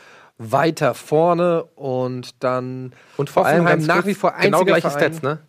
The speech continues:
Speaker 1: Ja.
Speaker 2: Sorry, aber jetzt fand ich's so interessant, heute Morgen, als ich es gesehen hab. Total
Speaker 1: Elf drei eins, ja.
Speaker 2: absolut gleiche Stats.
Speaker 1: Elfmal gewonnen, dreimal unentschieden, einmal verloren. Ähm, Hoffenheim weiterhin als einzige Mannschaft in der Liga noch ungeschlagen mit sechsmal, äh, gewonnen und neun Unentschieden. Das ist natürlich
Speaker 2: Schon
Speaker 1: auch
Speaker 2: echt krass einfach, ne?
Speaker 1: auch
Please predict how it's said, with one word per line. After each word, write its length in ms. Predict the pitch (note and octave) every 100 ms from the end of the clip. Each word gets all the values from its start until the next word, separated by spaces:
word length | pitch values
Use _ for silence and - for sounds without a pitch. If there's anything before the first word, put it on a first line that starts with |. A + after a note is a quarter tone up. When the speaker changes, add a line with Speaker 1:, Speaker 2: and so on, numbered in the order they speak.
| -
Speaker 1:
Ja. 80 | C3+
Speaker 2:
Sorry, 320 | C#3+ - -
aber 300 | - B2+ B2+
jetzt 140 | A#2+ -
fand 160 | -
ich's 80 | C3
so 60 | B2+
interessant, 260 | - C3+
heute 140 | A#2 A2
Morgen, 160 | A#2
als 100 | G#2+
ich 40 | -
es 60 |
gesehen 180 | A2 G#2
hab. 80 | G2+ - -
Total 240 | G2+ A2
Speaker 1:
Elf 140 | C#3 A#2
drei 200 | C3+ B2
eins, 220 | B2 A2+
ja. 60 | B2
Speaker 2:
absolut 280 | - C3
gleiche 200 | B2+ A#2
Stats. 300 | A2+ B2+ A#2
Speaker 1:
Elfmal 280 | C#3 C3+ C#3+
gewonnen, 240 | A#2+ B2+ B2+
dreimal 240 | B2 A#2+
unentschieden, 320 | B2+ B2+ B2+
einmal 220 | C#3 D3+
verloren. 320 | D3 D#3 E3+ E3+ - - -
Ähm, 440 | - C#3+ C#3+ C#3+ A2 _ _ _ _
Hoffenheim 400 | - F#3+ F#3+ F3+
weiterhin 320 | D#3 E3 E3 D#3
als 160 | C3
einzige 340 | D#3 D3+ D#3 C#3+
Mannschaft 380 | C#3+ C3+ C3
in 80 | A2+
der 100 | A#2+
Liga 260 | A#2+ C3 A#2
noch 220 | A2+ - -
ungeschlagen 840 | F3 F#3+ D3+ - B2+ A#2+ C3 B2+
mit 220 | A2+ -
sechsmal, 960 | C3+ G#2+ C#3 C#3 - B2 A#2+ A#2+ B2 B2 _ _ _ _ _ -
äh, 220 | A#2+ A2
gewonnen 440 | G#2+ G#2+ B2+ C3+
und 200 | A2+ G#2
neun 300 | B2 C3 F3+
Unentschieden. 440 | C#3+ E3 B2 - G#2
Das 120 | G#2+
ist 180 | A#2+ B2
natürlich 280 | B2 B2 G#2+
Speaker 2:
Schon 160 | A#2
Speaker 1:
auch 40 | -
Speaker 2:
echt 160 | -
krass 280 | - A2 -
einfach, 260 | G#2 G2 G#2
ne? 100 | D#3+
Speaker 1:
auch 200 | G3+